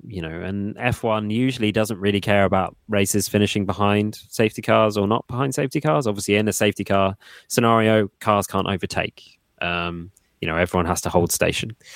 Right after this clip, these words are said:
Uh, but for this race, for whatever reason, for the first time in Formula One history that I can remember, and I've been watching Formula One since I was, like, seven, um, so,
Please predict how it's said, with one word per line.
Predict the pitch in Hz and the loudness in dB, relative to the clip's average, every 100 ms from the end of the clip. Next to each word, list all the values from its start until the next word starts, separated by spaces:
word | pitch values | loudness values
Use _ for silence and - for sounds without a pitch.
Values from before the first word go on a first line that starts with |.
| - - - - _ _ _ _ | -20 -20 -20 -20 _ _ _ _
Uh, | - 76 78 76 73 71 67 50 _ _ _ _ _ - - | -4 -2 -4 -4 -4 -2 -4 -8 _ _ _ _ _ -18 -10
but | - 131 131 - | 0 2 0 -2
for | - - - - - 117 | -2 -2 -6 -10 -2 2
this | 127 139 | 2 2
race, | - 104 104 - | 2 4 2 -2
for | - | -4
whatever | 98 104 117 113 | -2 0 0 2
reason, | 107 104 95 | 2 2 -2
for | 92 92 | -4 -6
the | - _ - | -8 _ -4
first | 113 101 | -2 2
time | 107 | 4
in | 101 | 4
Formula | - 101 | 4 4
One | 98 | 6
history | 101 104 98 | 4 2 0
that | 85 | 0
I | 101 120 | 2 2
can | 117 90 | 2 0
remember, | 87 82 82 | 0 -4 -6
and | 95 98 | -4 -4
I've | 95 | -4
been | 92 | -4
watching | 87 - | -8 -12
Formula | - 87 85 | -6 -4 -2
One | 85 | -4
since | - 90 | -8 -8
I | 87 | -8
was, | 85 | -6
like, | 82 - | -6 -6
seven, | - - 95 85 82 87 _ - - - _ - | -4 0 2 2 0 -4 _ -20 -20 -20 _ -2
um, | 87 85 82 82 | 2 2 0 -4
so, | 78 - 82 82 80 80 | -6 -4 -2 -2 -4 -8